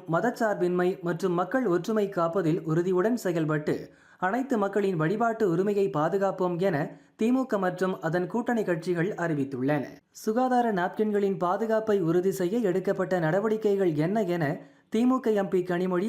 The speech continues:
பார்லிமென்டில் எழுத்துப்பூர்வமாக கேள்வி எழுப்பியிருந்தார். இளம் பருவ பெண்களை உள்ளடக்கிய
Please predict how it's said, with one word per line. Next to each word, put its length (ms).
பார்லிமென்டில் 680
எழுத்துப்பூர்வமாக 880
கேள்வி 340
எழுப்பியிருந்தார். 680
இளம் 220
பருவ 220
பெண்களை 320
உள்ளடக்கிய 500